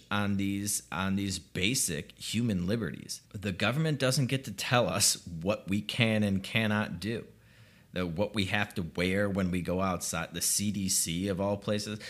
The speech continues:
Like, it, a lot of these directives aren't even coming from elected officials. You know, this, this democracy that all these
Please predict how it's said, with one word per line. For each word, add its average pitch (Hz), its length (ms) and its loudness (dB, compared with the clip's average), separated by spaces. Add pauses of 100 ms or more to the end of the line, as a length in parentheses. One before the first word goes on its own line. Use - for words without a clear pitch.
(120)
Like, - 320 -2
it, 107 240 -12 (120)
a 120 60 -6
lot 123 220 0
of 208 80 -4
these 127 240 0
directives 113 840 0
aren't 131 140 2
even 120 220 4
coming 143 380 2
from 135 220 0
elected 131 560 2
officials. - 640 0 (340)
You 135 120 -2
know, 107 160 2
this, 104 200 2
this - 420 -4
democracy 92 1000 0
that 78 180 -2
all 101 360 2
these 98 320 -2